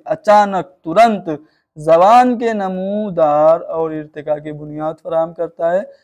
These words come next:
या आमोजगारों के मतनू यानी कि वेरियस, विभिन्न प्रकार की आवश्यकताओं को पूरा करता है, यह जबान के नजरियात यानी कि उनके कॉन्सेप्ट पर अबूर हासिल करने में,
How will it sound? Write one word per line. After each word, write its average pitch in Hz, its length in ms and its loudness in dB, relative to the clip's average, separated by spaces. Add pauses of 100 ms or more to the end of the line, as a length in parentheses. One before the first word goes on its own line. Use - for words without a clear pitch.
(180)
या 160 160 -4
आमोजगारों 156 680 -6
के 165 160 -12
मतनू 156 600 -10
यानी 156 280 -10
कि 156 140 -18
वेरियस, 160 720 -6
विभिन्न 190 500 -6
प्रकार 175 500 0
की 170 100 -10
आवश्यकताओं 156 680 -8
को 151 120 -18
पूरा 160 280 -6
करता 170 340 -2
है, 185 220 4 (400)
यह 214 600 4
जबान 185 560 0
के 202 80 -8
नजरियात 165 680 -2
यानी 165 180 -12
कि 165 100 -16
उनके 165 200 -14
कॉन्सेप्ट 156 800 -10
पर 208 280 0
अबूर 175 720 -4
हासिल 165 440 -4
करने 151 380 -12
में, 190 280 -10